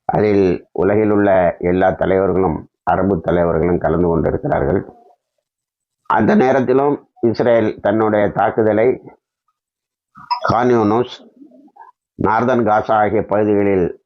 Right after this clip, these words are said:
அளித்திருக்கிறது. போராளிகள் எதிர்த்து போராடி இருக்கிறார்கள்.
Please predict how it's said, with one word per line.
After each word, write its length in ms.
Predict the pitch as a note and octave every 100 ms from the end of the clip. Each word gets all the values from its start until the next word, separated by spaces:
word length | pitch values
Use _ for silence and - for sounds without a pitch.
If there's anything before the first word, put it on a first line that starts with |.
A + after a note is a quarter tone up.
| -
அளித்திருக்கிறது. 760 | G2 G#2 F2+ - E2 E2+ B2 - _ _ _ _ _ - - _ _ _
போராளிகள் 560 | - B2+ C3 B2+ A#2+ A2+
எதிர்த்து 320 | A2 G#2+ G#2
போராடி 340 | F#2 G2 F#2+
இருக்கிறார்கள். 580 | F#2 E2 D#2 D#2 C#2+ -